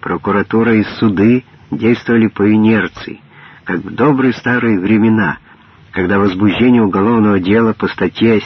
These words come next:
семьдесят семь Уголовного кодекса Р С Ф С Р бандитизм было явлением исключительным и позорным. В стране победившего социализма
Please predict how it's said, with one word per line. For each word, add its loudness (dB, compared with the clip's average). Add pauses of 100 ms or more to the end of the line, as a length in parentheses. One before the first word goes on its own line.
семьдесят 0 (100)
семь 0 (360)
Уголовного 0
кодекса -2
Р 0
С -12
Ф -10
С -4
Р -2
бандитизм 0 (760)
было 0
явлением 4
исключительным 0
и 2
позорным. -2 (1000)
В -20
стране 0
победившего 0
социализма -2